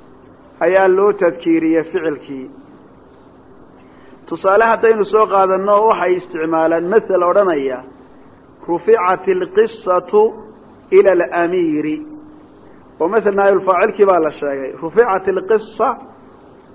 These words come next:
qisadii baa waxaa loo kor yeelay, "ila alamiir."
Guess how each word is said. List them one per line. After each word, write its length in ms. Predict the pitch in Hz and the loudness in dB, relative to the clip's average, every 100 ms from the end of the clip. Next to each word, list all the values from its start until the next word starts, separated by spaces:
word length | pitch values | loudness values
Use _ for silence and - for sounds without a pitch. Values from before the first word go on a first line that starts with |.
| - - | -20 -10
qisadii 460 | 170 165 214 202 208 | -8 -4 -2 2 2
baa 160 | 190 190 | 4 4
waxaa 220 | 196 170 180 | 4 2 2
loo 140 | 196 202 | 2 2
kor 220 | 196 190 | 2 2
yeelay, 360 | 180 175 170 170 | 2 0 0 0
"ila 100 | 175 | 0
alamiir." 460 | 165 165 180 180 | 0 0 2 2